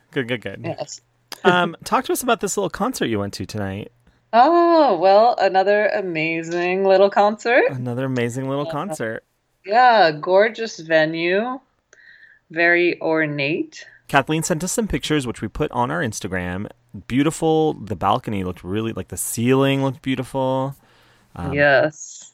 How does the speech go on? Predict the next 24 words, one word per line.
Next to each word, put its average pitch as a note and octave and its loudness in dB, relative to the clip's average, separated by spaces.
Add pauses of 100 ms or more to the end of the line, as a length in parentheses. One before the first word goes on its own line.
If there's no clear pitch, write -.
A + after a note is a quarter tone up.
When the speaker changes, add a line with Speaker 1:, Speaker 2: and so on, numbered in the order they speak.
Speaker 2:
There D#3 6
were C#3+ 2
chandeliers. G3+ 2 (220)
Speaker 1:
Lovely. F#2 -6 (400)
How B2+ 0
was B2+ -2
the B2 -2
meet A#2+ -4
and B2 -8
greet? B2+ -8 (720)
Speaker 2:
I E3+ 2
think F#3 0 (360)
there F3 -20 (100)
were F3 -20
maybe F#3+ -4
forty F#3 0
to F3 -2
fifty F#3 -6
people. A#3 -2 (160)
Speaker 1:
Okay. G#2+ -6 (220)
Speaker 2:
And F3 2
it - 2
was B3+ 0
quick, B3 0